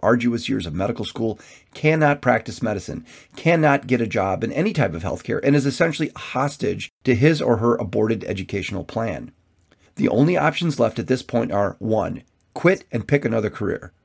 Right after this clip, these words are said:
perhaps work in a biology lab or something, or two, suck it up. Apply to the shortest and least burdensome residency program out there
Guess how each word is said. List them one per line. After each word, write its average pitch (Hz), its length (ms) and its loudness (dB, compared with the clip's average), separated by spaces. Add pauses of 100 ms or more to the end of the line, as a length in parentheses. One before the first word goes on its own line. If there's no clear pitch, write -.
(360)
perhaps 120 340 4
work 117 220 0
in 117 80 2
a - 20 -4
biology 135 540 2
lab 87 260 -4
or 85 60 -6
something, - 420 -8 (240)
or 123 280 4
two, 110 460 2 (140)
suck - 380 0
it 117 60 4
up. - 180 0 (260)
Apply 135 300 6
to 117 80 0
the 101 100 -2
shortest 151 540 2
and 107 100 -2
least 113 280 -2
burdensome 135 440 2
residency 120 400 4
program 110 440 2
out 139 180 4
there 135 300 4